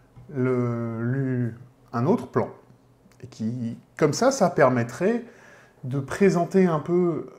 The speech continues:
cette structure en plan de mon univers à mes joueurs, et ça pourrait expliquer un peu le, la situation complètement folle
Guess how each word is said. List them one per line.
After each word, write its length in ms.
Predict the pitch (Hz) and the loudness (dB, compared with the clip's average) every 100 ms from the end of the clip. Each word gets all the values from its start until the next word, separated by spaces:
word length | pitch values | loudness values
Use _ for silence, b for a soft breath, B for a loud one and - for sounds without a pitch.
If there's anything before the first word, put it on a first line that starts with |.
| - - - | -20 -20 -20
cette 280 | - 131 131 | -14 -12 -12
structure 460 | - 165 - 175 | -8 -8 -2 0
en 80 | 151 | 0
plan 460 | 131 151 151 143 - _ _ _ _ _ _ _ _ _ _ _ _ _ _ _ _ _ | -2 -2 -2 -2 -10 _ _ _ _ _ _ _ _ _ _ _ _ _ _ _ _ _
de 140 | 151 160 | -2 0
mon 180 | 160 143 | 2 0
univers 580 | 127 113 131 170 196 190 B B B - | 0 0 0 0 0 -4 B B B -8
à 120 | 135 | -2
mes 120 | 127 | -2
joueurs, 520 | 120 123 156 196 196 B B B B _ | 0 0 2 2 0 B B B B _
et 80 | 165 | -6
ça 160 | - 170 | 0 0
pourrait 300 | 156 147 143 | 2 4 4
expliquer 500 | 143 - 135 180 180 | 0 -6 -4 0 0
un 120 | 147 | 0
peu 200 | 143 165 | -2 2
le, 600 | 180 151 127 127 127 127 | 2 2 0 0 0 0
la 120 | 123 | 0
situation 580 | 123 143 - 135 131 151 | 0 -6 -2 -2 0 -4
complètement 480 | 147 135 123 120 98 | -4 -4 -4 -6 -8
folle 520 | - - 185 240 226 | -6 0 0 0 -6